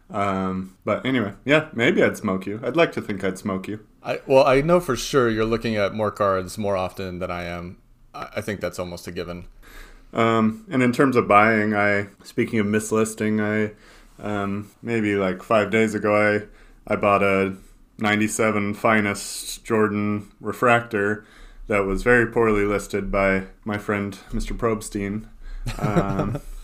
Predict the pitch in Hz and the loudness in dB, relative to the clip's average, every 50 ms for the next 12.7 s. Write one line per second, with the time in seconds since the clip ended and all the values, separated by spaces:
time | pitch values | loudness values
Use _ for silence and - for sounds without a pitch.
0 | - - - - - - - - - 120 123 123 117 101 98 98 101 104 110 107 | -18 -20 -20 -20 -20 -20 -12 -4 0 0 2 2 2 2 2 2 2 2 2 2
1 | 107 107 104 104 98 98 104 101 95 95 95 107 101 101 98 95 - - 113 110 | 4 4 4 2 2 2 2 2 2 0 -2 -4 -4 -4 -6 -8 -12 -10 -6 -4
2 | 113 107 95 87 87 95 101 - - 101 92 95 - 92 87 - - 92 92 - | -2 -2 -2 -4 -4 -6 -6 -4 -4 -4 -4 -6 -6 -8 -8 -6 -8 -10 -8 -6
3 | 101 95 92 92 95 95 92 95 - - - - 98 98 95 - - 104 95 95 | -6 -6 -4 -2 -2 -4 -4 -6 -10 -12 -8 -6 -6 -6 -6 -6 -6 -4 -4 -2
4 | 104 98 92 - - 104 95 - 98 95 92 - - 95 92 92 95 - - 92 | -2 -4 -4 -4 -6 -6 -4 -2 -2 -2 -2 -2 -4 -4 -4 -4 -4 -6 -6 -6
5 | 87 - - - - - - - - - - - - - - - 104 101 98 95 | -6 -6 -10 -14 -16 -18 -20 -20 -20 -20 -20 -20 -20 -20 -12 -8 -6 -4 -2 0
6 | 95 95 95 95 95 95 95 95 - - - - 98 95 95 95 98 98 92 98 | 0 0 0 0 -2 -2 -4 -6 -10 -6 0 2 4 4 4 2 0 0 0 -2
7 | 98 98 - - 98 95 117 - - - 98 95 95 - - - 147 143 110 - | -4 -4 -2 0 0 0 0 -2 -4 -6 -6 -6 -6 -10 -6 -2 -2 -2 0 -2
8 | 123 117 113 117 110 107 104 104 101 95 104 101 101 - 110 95 - 107 101 98 | -2 -4 -2 -2 -2 0 0 -2 0 0 0 -2 -2 -2 -6 -2 0 2 2 2
9 | 95 - - 107 98 95 101 104 101 101 - - - - - - - - - - | 0 -2 -6 -6 -6 -4 -6 -6 -6 -8 -10 -16 -20 -20 -20 -20 -20 -12 -6 -2
10 | 107 110 110 95 101 110 107 104 - 117 110 104 104 107 104 104 104 98 104 110 | 0 0 0 0 -2 -2 -4 -2 0 0 0 2 0 0 0 -2 -2 -2 -2 -2
11 | 110 110 - 92 87 - - - 131 123 110 98 95 - - - 123 123 123 110 | -4 -4 -8 -10 -10 -8 -4 -2 0 2 2 0 -2 -4 -6 -4 -2 -2 0 2
12 | 127 113 107 101 123 113 110 113 110 110 107 107 107 - | 2 2 4 2 2 2 2 2 2 2 2 0 -2 -4